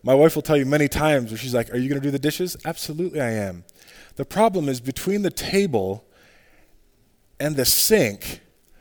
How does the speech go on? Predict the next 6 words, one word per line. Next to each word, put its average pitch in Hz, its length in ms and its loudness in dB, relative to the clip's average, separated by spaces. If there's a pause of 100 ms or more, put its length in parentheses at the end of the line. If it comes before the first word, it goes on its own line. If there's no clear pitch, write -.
(960)
I 180 180 6
checked 175 400 2
my 139 140 4
Twitter 202 400 2
feed, 110 460 0
and 127 100 -10